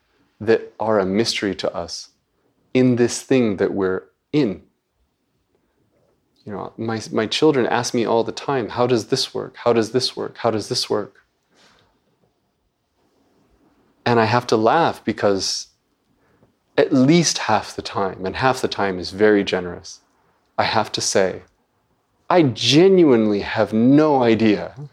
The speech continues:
It has to do with electricity." And they'll say, "Well, how does electricity work?"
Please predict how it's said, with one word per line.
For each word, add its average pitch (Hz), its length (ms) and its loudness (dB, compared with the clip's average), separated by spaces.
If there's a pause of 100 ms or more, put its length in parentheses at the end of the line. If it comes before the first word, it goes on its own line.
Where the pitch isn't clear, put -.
(1500)
It 123 100 -2
has 190 280 0
to 165 100 0
do 147 220 4
with 127 160 4
electricity." 107 840 -2 (2000)
And 151 140 0
they'll 160 200 0
say, 175 60 2
"Well, 156 180 2
how 196 240 0
does 190 180 2
electricity 156 680 0
work?" 95 380 -2